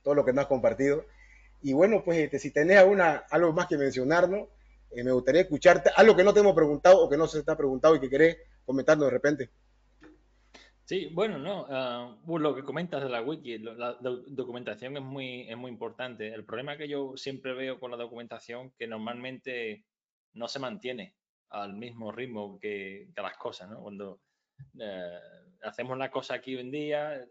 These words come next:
Speaker 2: esto funciona, lo documento, mañana llego, "Uy, esto está roto", cambio aquí, arreglo y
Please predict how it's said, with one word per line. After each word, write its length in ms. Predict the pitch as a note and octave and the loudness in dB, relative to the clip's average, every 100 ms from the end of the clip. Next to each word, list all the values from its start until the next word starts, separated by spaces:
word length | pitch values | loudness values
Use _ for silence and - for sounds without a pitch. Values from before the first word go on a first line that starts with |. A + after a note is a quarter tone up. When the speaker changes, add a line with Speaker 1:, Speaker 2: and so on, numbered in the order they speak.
| - | -20
Speaker 2:
esto 180 | - A#2 | -20 -20
funciona, 460 | B2 A2+ D3 C#3+ | -20 -14 -10 -10
lo 100 | C3 | -10
documento, 760 | A2 G2+ A2+ C#3+ C#3+ D3 C#3+ - _ _ _ _ - | -12 -14 -14 -12 -12 -12 -12 -14 _ _ _ _ -16
mañana 360 | G#2+ A#2 C#3 | -10 -8 -6
llego, 340 | C3 D3 D3 C#3+ | -4 -4 -4 -6
"Uy, 120 | D#3 | -8
esto 140 | D3 | -10
está 160 | D3 C#3+ | -12 -12
roto", 400 | C#3 D3 D#3+ D3+ | -10 -10 -10 -10
cambio 320 | B2+ C3+ C3+ | -10 -8 -8
aquí, 240 | C3+ C#3 C#3 | -8 -8 -8
arreglo 640 | B2 C3 C#3+ C#3 D3 C#3+ | -6 -8 -8 -8 -8 -10
y 320 | C3+ A#2+ A#2+ | -14 -16 -14